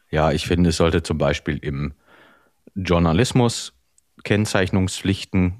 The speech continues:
geben, aber auch in der Politik. Recherchetool als Assistent, okay, aber wenn wirklich, finde ich eigentlich absolutes No-Go, eine K I teilweise oder überwiegend einen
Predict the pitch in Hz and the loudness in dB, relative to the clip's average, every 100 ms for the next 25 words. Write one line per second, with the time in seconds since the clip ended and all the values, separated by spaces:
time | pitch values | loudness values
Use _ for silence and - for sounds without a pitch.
0 | - 92 92 92 80 78 73 - 73 69 | -2 2 4 4 4 4 2 2 0 0
1 | - 67 67 85 - - - - - _ | -2 -6 -4 -4 -6 -14 -20 -20 -20 _
2 | _ _ _ _ _ _ _ 104 120 - | _ _ _ _ _ _ _ 2 2 4
3 | 143 - 127 - 123 123 117 98 _ _ | 2 2 0 2 4 6 4 2 _ _
4 | _ _ _ _ _ _ - 104 - - | _ _ _ _ _ _ 0 2 0 -4
5 | 101 - 95 - 107 110 - 104 101 - | -2 0 -2 2 2 2 0 -2 0 2
6 | 110 90 98 92 98 104 139 123 107 - | 4 4 4 4 4 4 2 0 -2 -2
7 | 107 104 - 113 104 110 120 117 - - | -4 -2 0 0 2 2 2 2 2 -2
8 | - 113 110 95 95 95 131 123 82 98 | 0 0 2 2 4 4 4 4 4 4
9 | 117 - - _ 95 101 101 - - 113 | 2 -4 -20 _ -2 2 2 0 2 4
10 | 110 - _ - 127 156 147 87 73 78 | 4 0 _ 0 2 4 4 4 2 0
11 | 87 113 - 98 - 135 151 120 90 85 | 0 0 2 0 2 2 4 4 4 2
12 | 85 78 76 85 | 2 0 0 -2